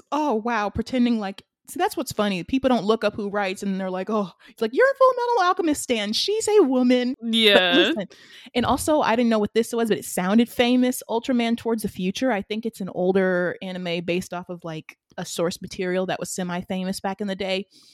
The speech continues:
Speaker 2: Yeah.
Speaker 1: Um, okay, so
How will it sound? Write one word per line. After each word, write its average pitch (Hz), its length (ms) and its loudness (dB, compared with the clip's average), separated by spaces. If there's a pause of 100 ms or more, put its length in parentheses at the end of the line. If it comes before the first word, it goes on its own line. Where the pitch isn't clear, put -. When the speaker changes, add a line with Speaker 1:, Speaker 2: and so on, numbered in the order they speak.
(140)
Speaker 2:
Yeah. 185 380 4
Speaker 1:
Um, 180 280 -12 (680)
okay, 196 380 -2
so 185 320 -6